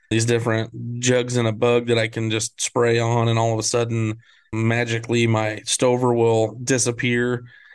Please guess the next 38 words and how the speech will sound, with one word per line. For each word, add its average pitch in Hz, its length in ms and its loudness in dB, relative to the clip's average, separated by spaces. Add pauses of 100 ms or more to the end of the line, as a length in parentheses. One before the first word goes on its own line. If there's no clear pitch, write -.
(100)
I 117 120 0
am 120 260 0
gonna 117 160 2
put 117 140 2
a 110 40 -2
shameless 123 440 0
plug 120 340 0
in. 120 300 0
We 120 220 2
have 117 260 0
actually 113 480 -2
had 117 160 -2
a 110 240 -4 (320)
corn 120 540 -2
digester 117 480 0
recipe 113 480 0
for 117 120 -6
years 117 360 2
and 113 120 2
years. 117 340 0
We've 110 120 -2
talked 113 260 -2
about 113 220 -2
it - 80 -8
several 110 300 -2
times 117 500 -4 (240)
that 110 520 0
I 117 140 -2
do 117 260 2
know 120 260 2
works, 110 420 0
and 110 120 2
it 110 220 -2
doesn't 113 400 -2
have 117 240 -2
to 117 100 -4
do 123 280 2
with 110 360 0